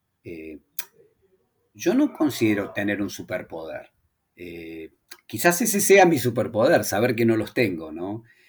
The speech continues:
Y, y, y, y busco mucho desmitificar esta idea de que un líder con, eh, el protagonismo que,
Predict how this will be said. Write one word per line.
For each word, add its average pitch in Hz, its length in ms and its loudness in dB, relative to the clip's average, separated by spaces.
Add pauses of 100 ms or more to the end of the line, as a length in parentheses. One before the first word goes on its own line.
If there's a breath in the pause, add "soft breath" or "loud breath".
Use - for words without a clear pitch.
(280 soft breath)
Y, 85 560 -10
y, 87 320 -12
y, 92 180 -18 (140)
y 120 100 -4
busco 190 300 -8
mucho 185 340 -4
desmitificar 110 840 -4
esta 95 240 -6
idea 101 340 -2
de 87 220 -8
que 85 360 -8 (460)
un 92 240 -6
líder 110 480 0
con, 80 480 -14 (340)
eh, - 300 -16
el 92 140 -12
protagonismo 117 640 -2
que, - 240 -8